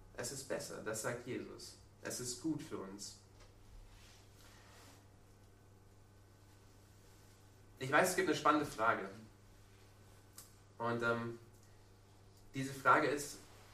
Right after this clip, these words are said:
wie sieht das jetzt eigentlich konkret aus? Wie kann ich heute konkret Jesus erleben? Was muss ich vielleicht dafür tun, um Jesus zu erleben, wenn ich an ihn glaube und,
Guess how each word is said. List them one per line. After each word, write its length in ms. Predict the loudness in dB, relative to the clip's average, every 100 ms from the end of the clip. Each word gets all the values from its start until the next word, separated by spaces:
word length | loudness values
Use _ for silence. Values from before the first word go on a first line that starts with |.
| -14 -4
wie 120 | -2
sieht 220 | -2 2
das 220 | 4 2
jetzt 180 | -2 -4
eigentlich 460 | -2 -2 -4 -8 -10 -14 -18 -20 -20 -20 -20 -20 -8
konkret 600 | -6 -6 -6 -4 -4 -6
aus? 440 | -10 -10 -12 -16 -18 -20 -20 -20 -20 -12
Wie 380 | -6 -2 0 -2
kann 280 | -4 -4 0
ich 220 | -2 2
heute 320 | 2 2 -2
konkret 720 | -4 -2 -2 -4 -4 -2 -4
Jesus 360 | -4 -4 -4 -6
erleben? 360 | -6 -4 -2 4
Was 220 | 4 4
muss 120 | -2
ich 60 | 0
vielleicht 240 | 0 2
dafür 260 | 0 0 -4
tun, 460 | -4 0 2 2 -2 -10 -20 -8
um 180 | -2 0
Jesus 460 | 0 0 0 -4 -2
zu 100 | 0
erleben, 640 | 0 0 -2 -2 -4 -6 -14 0
wenn 120 | 2
ich 100 | 4
an 80 | 2
ihn 100 | 2
glaube 400 | 4 4 4 2
und, 260 | 0 -2